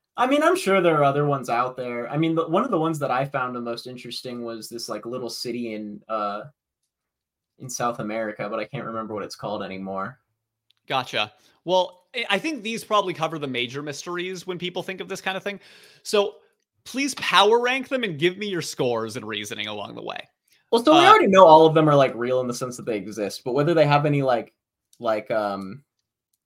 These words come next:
Speaker 2: Meaning beyond just regular humans building them, I think, is the implication.
Speaker 1: Yeah, see, here's the thing, like, do I believe that the Nazca lines may have been an attempt from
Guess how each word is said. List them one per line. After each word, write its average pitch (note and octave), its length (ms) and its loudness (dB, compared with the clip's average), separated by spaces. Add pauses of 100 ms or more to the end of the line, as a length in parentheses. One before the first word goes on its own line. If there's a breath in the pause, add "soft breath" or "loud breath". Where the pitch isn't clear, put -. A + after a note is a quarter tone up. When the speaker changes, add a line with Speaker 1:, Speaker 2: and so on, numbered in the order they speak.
(1200)
Speaker 2:
Meaning A3 440 -2
beyond E3+ 480 0
just D3+ 200 -6
regular D3 440 -4
humans A#2+ 380 -8
building G#2 380 -8
them, G2+ 120 -8
I G#2+ 80 0
think, A2+ 280 -2
is G#2+ 420 -4
the C3+ 220 -6
implication. A2+ 680 -8 (600)
Speaker 1:
Yeah, F#3 400 6
see, G3 180 -4
here's C4+ 220 -4
the F#3 80 -6
thing, C#3+ 240 -4
like, C#3 280 -4 (380)
do F#3 160 2
I C#4 120 6
believe A3+ 340 -2
that F#3 80 -12
the F#3 100 -4
Nazca D3+ 420 -2
lines C#3 320 -4
may C3 220 -4
have C3+ 220 -4
been C3 180 -4
an B2+ 120 -8
attempt A#2 500 -10
from B2+ 260 -10